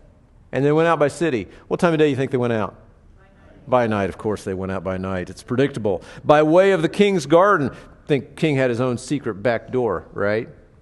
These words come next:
Does that fit? It totally fits. "By way of the king's garden, by the gate between the two walls." Probably had his own little secret stash.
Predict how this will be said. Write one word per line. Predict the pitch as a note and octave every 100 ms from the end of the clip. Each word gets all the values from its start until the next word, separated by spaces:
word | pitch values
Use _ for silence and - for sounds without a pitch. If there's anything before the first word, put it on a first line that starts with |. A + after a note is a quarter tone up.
| -
Does |
that | C3+ C3+
fit? | F3 G3+ - - - - _ _ _ -
It | C3
totally | - D3 E3 F3 C#3
fits. | - A#2+ F#2+ - - -
"By | C#3+ D#3
way | F3+ G3
of | D#3+
the |
king's | D3 G3 G#3 D#3+
garden, | D3+ F#3 A#3+ D#3 F#2+ - - - _ _ _ _ -
by | A#2 D#3+ E3+
the | D3+
gate | A#2 G3+ A#3 -
between | B2+ F3 E3
the | D3+
two | - G3
walls." | E3+ G#3 A#3+ E3 G#2 - -
Probably | - D#3+
had | C#3+
his | C3
own | D3
little | D3 D3
secret | C#3+ E3+ E3 E3+
stash. | - F#3+ - - -